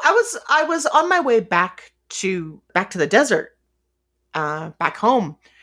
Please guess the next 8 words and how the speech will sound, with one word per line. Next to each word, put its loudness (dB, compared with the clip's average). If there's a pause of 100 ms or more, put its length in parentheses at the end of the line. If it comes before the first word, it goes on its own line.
(320)
and -2 (380)
I 2 (120)
happened -2
across -2
your -4
cottage -2
and -6
thought, 0